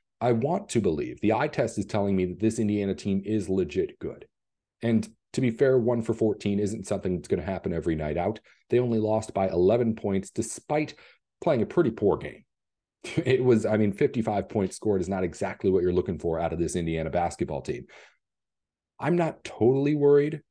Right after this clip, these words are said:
about the Hoosiers right now. You did have the stats going in Maryland's favor that helped them win this. Fouls twenty to twelve in favor of Maryland. Free throws twenty-nine to twelve in favor of Maryland. So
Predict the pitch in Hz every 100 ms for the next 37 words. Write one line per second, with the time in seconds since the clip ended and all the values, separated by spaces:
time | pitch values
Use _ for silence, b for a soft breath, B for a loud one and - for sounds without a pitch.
0 | _ - 127 110 123 127 - 123 131 127
1 | 139 123 127 123 123 143 - b b b
2 | _ 104 120 117 113 113 110 - 120 117
3 | 107 - 107 104 101 95 98 95 85 -
4 | 95 98 87 92 - 85 82 87 90 101
5 | - 101 95 92 - 104 101 98 82 -
6 | 92 95 95 87 95 92 87 92 90 90
7 | 85 B B _ - 127 120 123 113 113
8 | - - 127 127 127 92 90 101 107 113
9 | 110 110 - 113 117 113 - 113 110 113
10 | 113 110 117 110 117 107 117 117 120 -
11 | 110 92